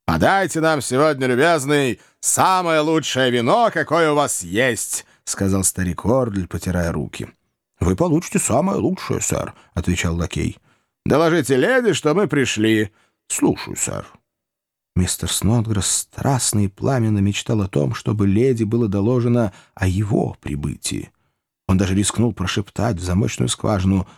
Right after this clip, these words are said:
«Лакей!», но у него мелькнула мысль,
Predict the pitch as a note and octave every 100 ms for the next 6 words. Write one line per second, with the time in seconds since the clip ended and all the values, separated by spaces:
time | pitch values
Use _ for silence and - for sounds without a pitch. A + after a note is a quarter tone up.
0 | _ - - - F3+ D#3 - - - _
1 | _ _ _ F2 F2+ F#2 G2 F2 G2+ F#2+
2 | A2+ A2 G#2 D3 C3+ G#2